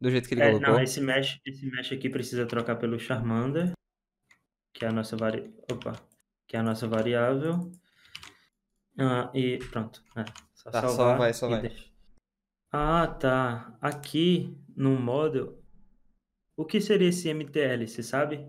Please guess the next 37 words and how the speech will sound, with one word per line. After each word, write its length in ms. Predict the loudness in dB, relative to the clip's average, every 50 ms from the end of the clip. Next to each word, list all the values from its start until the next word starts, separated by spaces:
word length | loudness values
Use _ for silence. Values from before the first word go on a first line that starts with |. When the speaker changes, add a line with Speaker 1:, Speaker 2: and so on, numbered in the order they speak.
| -6
Speaker 2:
É 80 | -2 0
arquivo 380 | 0 0 0 0 -2 0 0 -2
de 380 | -4 -2 -2 -2 -2 -4 -8 -10 -10
textura 460 | -10 -10 -10 -10 -6 -2 -2 -2 -2
também, 260 | -2 -4 -6 -6 -6 -8
não? 220 | -8 -10 -12 -16 -20 _ _ _ _ _ _ _ _ _ _ _ _ _ _ _ _ _ _ _ _ _ _ -20 _ _ _ -10 -6
Speaker 1:
Ah, 400 | -2 0 0 2 2 0 0 -2
não 120 | -4 -6
sei. 260 | -4 -4 -4 -4 -4 -6 -10 -14 -14 -16 -16 -18 -20 -20 -20 -20 -20 -20 -20 -20 -20 -20 _ -20 _ _ _
Pera. 180 | -12 -10 -10 -10 -14 -16 _ _ _ _ -20 _ _ _ -20 -20 -18 -16 -16 -12 -6 -2
Speaker 2:
Acho 260 | 2 2 2 2 4
que 80 | 4 6
a 60 | 6 6
gente 260 | 6 4 2 0 2
pode 240 | 2 4 4 4 4
adicionar 680 | 0 0 -2 -4 -4 -4 -2 -2 -2 0 2 2 2 0
junto, 600 | -2 -2 -2 -2 -2 -2 -4 -4 -6 -6 -6 -6 -6
ah, 380 | -4 -4 -4 -4 -6 -8 -12 -16 _ _ _ _ _ _ _ _ _ _ _ _ _ _ _ -10 -8
a 40 | -8
gente 160 | -8 -8 -10
pode 180 | -14 -14 -12
fazer 180 | -8 -6 -4 -4
o 40 | -4
seguinte, 600 | -4 -6 -10 -8 -6 -4 -4 -6 -6 -8 -12 -12
ó. 60 | -14 -14 -14 -16 -18 -18 -14 -12
De-, 320 | -6 0 0 0 2 2
deixa 220 | 2 2 2 0 0
eu 40 |
terminar, 600 | 0 0 0 0 0 0 0 0 0 -2 -4 -12 -20 -20 -20 _ -8
mas 120 | -6 -4 -4
acho 140 | -4 -2
que 60 | -2 -2
a 20 |
gente 180 | -2 -4 -6 -2
pode 200 | -2 -2 -2 -2
fazer 480 | -4 -4 -4 -4 -2 -2 -2 -2 -2 -4
aqui. 380 | -6 -8 -6 -6 -6 -6 -10